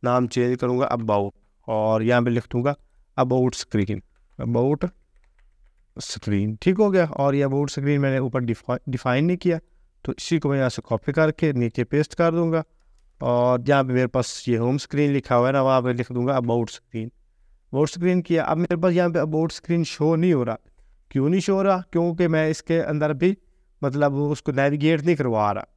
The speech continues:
तो इसलिए मैंने इसको ऐसे रखूँगा और इसको करेंगे यहाँ पे सेव। तो होम आ गया। अब होम से ना मैं यहाँ पे इसको एक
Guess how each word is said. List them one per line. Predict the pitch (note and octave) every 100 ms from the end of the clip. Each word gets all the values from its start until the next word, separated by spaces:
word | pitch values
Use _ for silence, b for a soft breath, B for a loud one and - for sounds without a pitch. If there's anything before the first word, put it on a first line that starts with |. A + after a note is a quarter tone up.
| _
तो | -
इसलिए | - C#3
मैंने | C3+ C#3+
इसको | D3 - C#3 C3 C3
ऐसे | D3 F3+
रखूँगा | F#3 F3+ F#3 E3 - _ _ _ _ _ -
और | B2
इसको | B2+ C3+
करेंगे | B2+ B2 B2
यहाँ | A#2+
पे | A2+
सेव। | - E3 E3+ D#3+ _ _ _ _ _ _ _
तो | A#2 A2 A2+ A#2 - _ _ _ _ -
होम | C3 D#3
आ | E3
गया। | D#3+
अब | D#3 E3+ F3 F#3+ _ -
होम | - C#3+ F3+
से | F#3 F3+
ना | F#3+
मैं | F3+ E3
यहाँ | D#3 D3+
पे | D3
इसको | D3+ - D#3 D#3+ D#3+ _ _ _ -
एक | D3 C3+